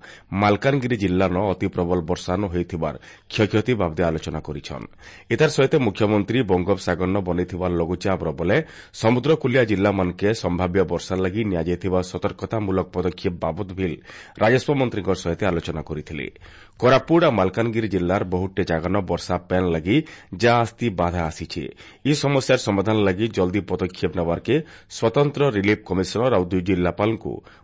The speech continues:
ମୁଖ୍ୟମନ୍ତ୍ରୀ ଶ୍ରୀ ମାଝୀ ନିର୍ଦ୍ଦେଶ ଦେଇଛନ୍। ହେନ୍ତା ହେବା ଅଠଚାଳିଶ ଘଣ୍ଟା ଭିତରେ ଜବର ବର୍ଷାର ଅନୁମାନ ଥିବାର୍ନୁ ଜିଲ୍ଲାପାଳମାନଙ୍କୁ ଆଗୁଆ ତୟାର ରହିବାରକେ ମୁଖ୍ୟମନ୍ତ୍ରୀ କହିଛନ୍। ମୁଖ୍ୟମନ୍ତ୍ରୀଙ୍କ ନିର୍ଦ୍ଦେଶ ଥି ମାଲକାନଗିରି ଜିଲ୍ଲା ପ୍ରଶାସନକେ ସହଯୋଗ କରବାର ଲାଗି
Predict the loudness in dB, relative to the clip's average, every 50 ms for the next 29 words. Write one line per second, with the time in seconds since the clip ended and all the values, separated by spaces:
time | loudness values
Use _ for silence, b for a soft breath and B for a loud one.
0 | B 0 0 0 2 2 2 2 2 0 0 -2 -2 -2 0 -2 0 2 0 0
1 | 0 -2 -2 -2 -2 -2 -2 -2 -4 -4 -4 -8 -10 -10 -10 -10 -12 -14 -14 -16
2 | -18 -20 B B B B B B 0 0 2 4 4 4 4 4 6 6 4 4
3 | 4 4 2 2 2 0 0 -2 -2 0 -2 -2 -2 -2 -2 0 2 2 2 2
4 | 2 2 2 2 0 0 0 -4 -4 -2 -2 -2 0 0 0 0 0 0 -2 -2
5 | -4 -4 -4 -2 0 0 2 2 0 0 B B B B B B B -2 2 4
6 | 4 4 4 4 2 2 2 2 0 0 0 0 2 2 4 4 4 2 2 2
7 | 2 2 2 2 2 2 0 2 0 0 0 0 -2 0 0 -2 -2 -4 -6 -4
8 | -6 -6 -6 -8 -10 -8 -8 -10 -10 -10 -10 -12 -12 -12 -16 -20 B B B B
9 | B B 0 0 2 4 4 4 4 4 2 2 0 2 2 2 2 2 0 0
10 | 2 2 2 2 0 -2 -2 0 0 0 -2 -2 0 -2 0 0 0 0 0 0
11 | 0 0 0 0 0 0 0 -2 -6 -6 -6 -6 -4 -2 -4 -2 0 -2 -2 -2
12 | -2 -4 -4 -4 -4 -2 -4 -4 -2 -2 -2 0 2 2 2 2 0 -2 -6 -12